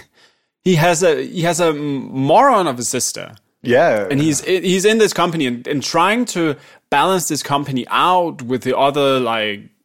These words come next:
Speaker 1: forces at work within the industry, and he's trying to balance it out and make regulations within a industry that runs amok. Like, it's, how are you not kinda supposed to feel for this guy?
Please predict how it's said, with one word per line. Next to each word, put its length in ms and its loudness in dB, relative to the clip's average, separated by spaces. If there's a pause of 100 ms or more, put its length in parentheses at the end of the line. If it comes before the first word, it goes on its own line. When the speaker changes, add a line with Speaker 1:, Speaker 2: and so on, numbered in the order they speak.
(600)
Speaker 1:
forces 720 -2
at 120 -4
work 460 0
within 280 -6
the 60 -4
industry, 680 0
and 80 0
he's 120 -2
trying 260 -2
to 100 -6
balance 480 0
it 180 -8
out 480 2
and 160 -6
make 220 -4
regulations 1000 -2
within 340 -4
a 220 -4 (540)
industry 500 2
that 240 -2
runs 300 -2
amok. 500 0
Like, 200 -2
it's, 160 -12 (880)
how 260 -4
are 80 2
you 80 0
not 180 2
kinda 260 -2
supposed 400 -6
to 40 -6
feel 180 0
for 120 -4
this 160 -12
guy? 200 -12